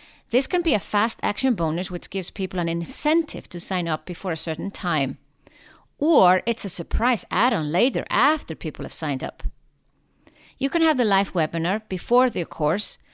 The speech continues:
but it often makes more sense to have it during or after your course so people can bring in their questions about the course to you and get them answered on the live webinar.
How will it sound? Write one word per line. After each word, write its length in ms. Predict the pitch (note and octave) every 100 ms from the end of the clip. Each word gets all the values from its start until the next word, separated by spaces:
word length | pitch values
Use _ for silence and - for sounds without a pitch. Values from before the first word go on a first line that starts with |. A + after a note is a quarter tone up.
| _
but 100 | -
it 80 | E3+
often 380 | - A3 - A#3
makes 240 | G3+ -
more 120 | F3+ D#3+
sense 380 | - G#3+ G3 -
to 120 | D#3+
have 240 | - F#3
it 180 | E3 -
during 540 | A3 C#4+ C#4+ D#3+ - - - -
or 220 | - D#4 -
after 400 | B3 D#4 - A3+
your 140 | D3+
course 380 | - D#3 D#3 F3
so 100 | G#3
people 340 | - B3 D4
can 180 | - A3
bring 260 | F#3 F#3 G3
in 80 |
their 160 | E3+ D#3+
questions 600 | - A#3 B3+ - D#3+ D#3+
about 360 | F3 D#3 C#3+ -
the 80 |
course 320 | - - F#3 -
to 160 | -
you 240 | C#3 D3+ - - _
and 160 | F3+ E3+
get 260 | F3+ F#3+ -
them 120 | A3+
answered 360 | C#3+ E3 E3+ D#3+
on 140 | D#3+
the 80 | D#3+
live 280 | D3 D3 -
webinar. 460 | F3+ D3 C#3+ C3